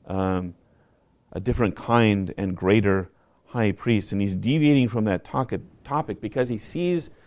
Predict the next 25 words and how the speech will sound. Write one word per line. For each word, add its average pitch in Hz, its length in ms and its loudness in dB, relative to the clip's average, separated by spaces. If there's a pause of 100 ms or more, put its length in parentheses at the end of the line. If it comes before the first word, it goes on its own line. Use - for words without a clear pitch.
(320)
and 123 120 0
needs 151 240 4
to 139 120 6
address 120 420 2
a 98 60 -2
danger 127 420 -2
in 117 80 -2
the 104 100 -4
church. 120 280 -4
He 120 140 -10
can't - 380 -10
go 160 200 -2
on 165 220 0
to - 100 -8
deeper 135 600 -2 (300)
ideas 110 800 2 (440)
without 143 360 -2
first 170 360 0
pointing 117 340 2
out, 113 300 0 (1200)
"You - 100 -12
guys 165 220 -6
got 160 140 -2
a 120 60 0
problem. 143 500 -8